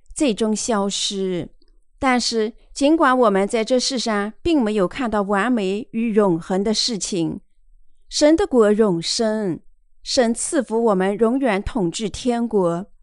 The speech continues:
享受永生与一切荣耀。我们大家都必须认识到，这是何等美好与奇妙啊！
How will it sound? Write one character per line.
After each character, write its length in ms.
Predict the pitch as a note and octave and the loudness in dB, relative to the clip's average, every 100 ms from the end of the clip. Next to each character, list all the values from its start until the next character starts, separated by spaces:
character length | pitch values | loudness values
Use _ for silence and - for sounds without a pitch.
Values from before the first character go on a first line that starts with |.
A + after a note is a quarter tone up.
| _ - | _ -20
享 240 | - D#4 C4+ | -2 0 2
受 180 | G4 D#4+ | 0 2
永 240 | A#3+ G3 | 2 2
生 420 | - E4 D#4 D#4+ - | 0 0 2 0 -2
与 160 | A3+ | -6
一 160 | G3 A3 | -4 -6
切 240 | - D4 | -4 -2
荣 280 | G3+ F#3 E3+ | 0 0 0
耀。 400 | G3 A3+ F3 - _ _ _ _ _ - - | -2 -2 -4 -10 _ _ _ _ _ -20 -2
我 80 | C#4 | 2
们 140 | C4 | 2
大 160 | D4 D4 | 0 -2
家 260 | C4 A#3+ A#3+ | -2 -2 0
都 160 | A#3+ | 0
必 160 | A#3+ C#4 | 0 -2
须 160 | - | -2
认 220 | A3 B3+ A3 | -2 -2 -2
识 140 | G#3 | -2
到， 300 | G#3 G3+ A3 - - | 0 0 -4 -14 -6
这 160 | A#4 A4+ | -2 0
是 160 | D4+ | 0
何 340 | - - A#3 C#4 | -4 0 2 2
等 240 | A3+ A3 | 0 0
美 280 | A3+ G#3 C#4 | 0 0 -4
好 280 | - G3 G#3 | -2 -2 -2
与 200 | G#3 D#3+ | -4 -8
奇 360 | - - F3+ | -8 -6 -2
妙 220 | F#3+ B3 | -2 0
啊！ 400 | A3 F3+ D3+ - | -2 -4 -6 -14